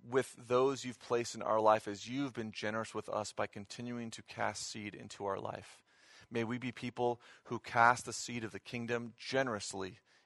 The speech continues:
into the people that you have placed in our lives.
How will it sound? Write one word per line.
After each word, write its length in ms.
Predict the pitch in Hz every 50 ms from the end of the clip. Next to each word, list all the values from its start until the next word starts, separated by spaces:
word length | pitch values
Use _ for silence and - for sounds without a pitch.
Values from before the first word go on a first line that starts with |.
| _ -
into 200 | - 113 - 120
the 80 | 104 104
people 540 | - - 127 127 - 131 131 131 131 123 _ _ _ -
that 140 | - -
you 220 | - 113 113 113 110
have 140 | 101 - -
placed 340 | - - 107 104 - -
in 60 | 107 101
our 140 | 101 98
lives. 540 | 92 - - 98 101 - - - - - -